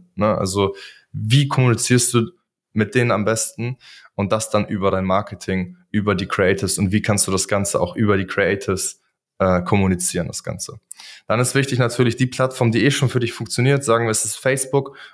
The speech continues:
und du willst noch Pinterest attackieren oder TikTok oder Google, das ist gut, aber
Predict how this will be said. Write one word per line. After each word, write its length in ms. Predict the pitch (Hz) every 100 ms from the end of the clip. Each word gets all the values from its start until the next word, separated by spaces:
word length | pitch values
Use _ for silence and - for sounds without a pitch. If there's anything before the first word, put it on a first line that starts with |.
| _
und 460 | 107 107 104 - 107
du 80 |
willst 240 | 110 117 -
noch 160 | 104
Pinterest 420 | - 139 131 131 -
attackieren 460 | - 101 - 107
oder 320 | - 123 123
TikTok 400 | - 117 - 104
oder 220 | - 113 107
Google, 420 | 123 139 139 139 - -
das 100 | 104
ist 160 | 117 -
gut, 300 | 160 175 180 - _ -
aber 500 | 107 110 110 -